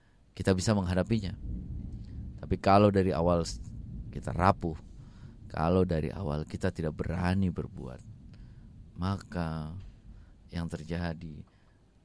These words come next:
adalah kita akan menjadi orang-orang yang gampang berputus asa,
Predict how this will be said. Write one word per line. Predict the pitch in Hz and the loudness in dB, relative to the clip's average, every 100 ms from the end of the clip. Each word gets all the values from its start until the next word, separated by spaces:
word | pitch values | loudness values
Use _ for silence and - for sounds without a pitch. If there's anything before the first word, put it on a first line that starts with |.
| _ _ _ _ _ _ _ | _ _ _ _ _ _ _
adalah | - 85 87 85 76 85 - - - | -10 -4 0 0 0 -4 -12 -20 -20
kita | - 95 - 78 | -8 -8 -4 -4
akan | - 87 85 | -2 -4 -4
menjadi | 85 80 73 82 - | -4 -4 -4 -8 -6
orang-orang | 80 82 78 76 - 82 82 82 82 82 | -6 -4 -6 -10 -8 -4 -2 -2 -4 -4
yang | 76 71 - - - _ _ _ _ _ - | -6 -6 -8 -14 -20 _ _ _ _ _ -2
gampang | 85 85 76 69 - 95 101 - - - | 2 2 -2 -8 -10 -14 -16 -20 -20 -8
berputus | 85 87 92 90 | -6 -2 0 0
asa, | - 85 - | -2 -10 -12